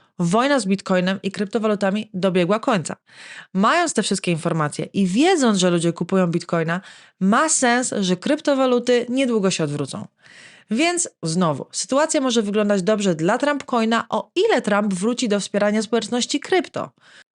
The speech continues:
A więc jeżeli szukasz najlepszego memcoina do kupienia teraz, przed wzrostami, koniecznie sprawdź Mind of Pepe. To jest projekt I C O, który łączy memcoiny i agentów A I w jednym. Agent A I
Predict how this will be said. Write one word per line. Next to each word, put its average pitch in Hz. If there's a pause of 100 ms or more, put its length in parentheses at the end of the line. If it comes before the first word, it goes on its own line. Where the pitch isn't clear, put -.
(160)
A 220
więc 262
jeżeli 240
szukasz 302
najlepszego 269
memcoina 233
do 214
kupienia 185
teraz, 156 (180)
przed 285
wzrostami, 160 (300)
koniecznie 226
sprawdź 170
Mind 151
of 135
Pepe. 135 (360)
To 214
jest 208
projekt 269 (180)
I 220
C 196
O, 160
który 202
łączy 320
memcoiny 165
i 254
agentów 208
A 143
I 175 (140)
w 175
jednym. 139 (480)
Agent 277
A 170
I 196